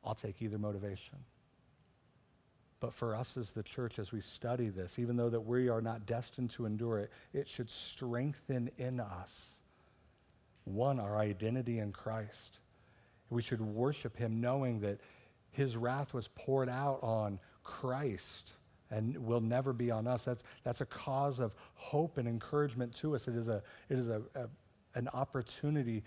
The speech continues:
for us to bow in reverence and worship to him, that you love us so much that you endured what was supposed to be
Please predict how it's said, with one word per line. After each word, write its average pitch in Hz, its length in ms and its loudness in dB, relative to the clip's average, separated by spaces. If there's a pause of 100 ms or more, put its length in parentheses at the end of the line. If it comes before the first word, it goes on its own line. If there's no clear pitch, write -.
(140)
for 135 200 0
us 127 100 -4
to - 120 -4
bow 131 640 4
in 117 200 2
reverence 127 480 0
and 117 160 2
worship 127 360 0
to 139 220 0
him, 92 240 -2 (640)
that 131 80 0
you 135 200 2
love 135 300 2
us 135 200 0
so 135 280 -2
much 127 440 -2 (2250)
that 127 80 -2
you 131 240 2
endured 123 460 2
what 113 220 -2
was 110 160 -2
supposed - 420 -4
to 117 80 -4
be 110 360 -2